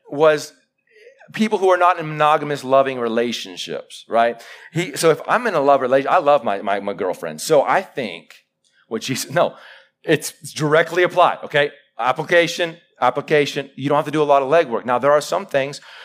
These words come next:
like in the Old Testament, when God's talking to Israel about their going into their promised land, and he gives them certain promises that are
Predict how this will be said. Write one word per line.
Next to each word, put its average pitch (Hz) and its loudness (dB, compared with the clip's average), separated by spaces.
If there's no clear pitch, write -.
like 139 0
in 143 2
the 135 0
Old 156 4
Testament, 135 -2
when 120 -4
God's 131 2
talking 143 0
to 127 0
Israel 123 0
about 127 0
their 131 -2
going 139 0
into 135 -6
their 123 0
promised 139 -2
land, 135 0
and 113 -4
he 117 -4
gives 127 -2
them 127 -8
certain 123 -4
promises 135 -2
that 117 0
are 110 0